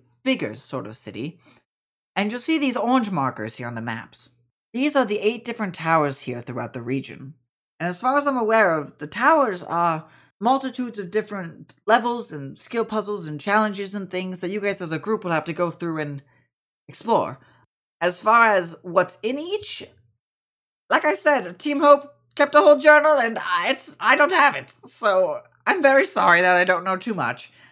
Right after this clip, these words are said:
What they did write back to me telling was they said that on the top of every tower, there's an elite or not, I don't want to say legendary, 'cause that's not always the case, but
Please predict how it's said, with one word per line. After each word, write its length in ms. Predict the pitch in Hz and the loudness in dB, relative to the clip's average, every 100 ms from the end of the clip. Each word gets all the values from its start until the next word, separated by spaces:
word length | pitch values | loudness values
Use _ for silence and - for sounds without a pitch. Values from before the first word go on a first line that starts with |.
| _ _ - | _ _ -2
What 200 | 214 262 | 0 4
they 120 | 262 | 2
did 400 | 233 339 427 254 | 2 -2 -2 0
write 200 | 226 220 | 0 0
back 240 | 190 175 | -2 -2
to 100 | - | -8
me 160 | 143 143 | -8 -8
telling 520 | 139 170 135 98 135 - _ _ | -4 -2 -2 -4 -10 -14 _ _
was 200 | 180 180 | 2 2
they 180 | 185 311 | 2 0
said 400 | 359 208 190 185 | 0 0 0 -2
that 360 | - 151 143 - _ _ _ _ _ _ | -4 -4 -6 -14 _ _ _ _ _ _
on 200 | 180 254 | 2 4
the 80 | 269 | 2
top 420 | 262 202 185 185 | -2 0 0 0
of 140 | 165 151 | -2 -2
every 240 | 143 143 | -2 -4
tower, 560 | 135 120 65 53 - _ _ _ _ _ - | -6 -8 -8 -10 -14 _ _ _ _ _ 2
there's 300 | 180 185 180 - | 6 6 2 -8
an 140 | 180 | -4
elite 420 | 175 185 247 262 | -2 -2 -2 -4
or 380 | 190 180 170 - _ _ _ | 2 2 2 -2 _ _ _
not, 340 | 180 240 285 - - | -4 2 2 0 -8
I 80 | |
don't 140 | 202 294 | -2 -2
want 100 | 311 | -2
to 60 | |
say 160 | 269 226 | -6 -4
legendary, 600 | 185 143 120 120 95 95 | 0 -2 -2 -8 -8 -10
'cause 140 | - 165 | -10 -6
that's 240 | 185 - | -6 -6
not 280 | 220 269 262 190 | -6 -6 -4 -2
always 380 | 202 185 165 | 0 0 -2
the 80 | - | -10
case, 440 | - 208 98 104 - | -8 -6 -6 -12 -4
but 400 | 196 147 120 | 2 2 0